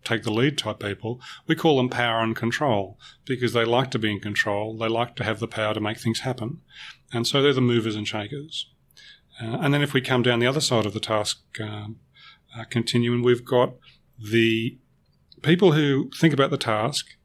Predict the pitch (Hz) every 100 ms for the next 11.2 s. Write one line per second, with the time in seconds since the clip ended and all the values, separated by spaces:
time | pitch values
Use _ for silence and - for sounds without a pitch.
0 | - 127 - 139 135 120 123 120 113 113
1 | 113 - - - - - 113 110 110 120
2 | - _ _ 143 131 - 127 123 113 110
3 | 120 117 120 - - 131 123 - - 117
4 | 117 113 113 - - 131 123 123 120 120
5 | 117 110 104 104 117 165 - 107 101 -
6 | - _ 123 131 131 123 113 110 110 120
7 | 107 113 120 104 117 - - - - -
8 | - _ _ - 113 _ _ - 113 127
9 | 113 107 101 - - 113 110 95 110 107
10 | 107 104 104 123 165 117 - 104 101 101
11 | 110